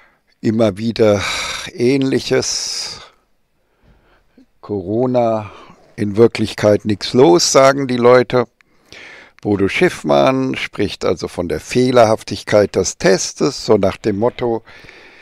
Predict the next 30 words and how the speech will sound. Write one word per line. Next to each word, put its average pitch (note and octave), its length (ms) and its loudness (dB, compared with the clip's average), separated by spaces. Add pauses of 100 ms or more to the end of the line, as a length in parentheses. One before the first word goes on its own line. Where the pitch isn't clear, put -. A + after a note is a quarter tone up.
(280)
wie A2 160 0
es - 120 -6
auch, F#2 420 -2
äh, - 380 -6
Trump D3+ 380 2
in C3+ 140 -2
den B2 160 -4
U C3+ 180 -4
S - 180 0
A A#2 240 4
sagt, A2 440 0
wenn G2 100 0
ich G2 220 -8
viel B2+ 300 -6
teste, - 520 0
wenn G#2 140 2
ich G2+ 160 -6
vierzig - 420 -4
Millionen A2 560 2
Tests - 480 -2
mache, B2+ 240 2
dann A2 160 -4
kriege A#2 260 -6
ich G#2+ 120 -8
natürlich A2 640 -4 (600)
lauter C#3 540 2
falsch A#2+ 420 0
positive A#2 720 -2
Testergebnisse. D3+ 1300 0 (1040)
Und - 480 -4